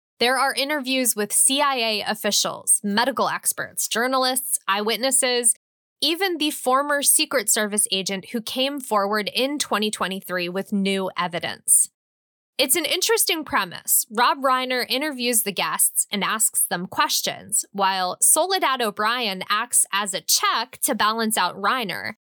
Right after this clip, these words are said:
asking her own questions and serving partially as narrator to keep the story moving forward.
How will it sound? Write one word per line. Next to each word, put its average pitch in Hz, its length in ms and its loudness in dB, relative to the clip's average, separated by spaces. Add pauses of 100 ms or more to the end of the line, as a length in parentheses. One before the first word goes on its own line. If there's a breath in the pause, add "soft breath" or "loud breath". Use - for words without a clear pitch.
(320)
asking 311 440 2
her 220 200 0
own 339 220 2
questions 185 600 -2
and 202 160 0
serving 240 580 2
partially 349 640 0
as 226 280 0
narrator 208 880 -2
to 247 180 2
keep 302 340 -4
the 339 80 -2
story 196 480 2
moving 180 400 -2
forward. - 720 -4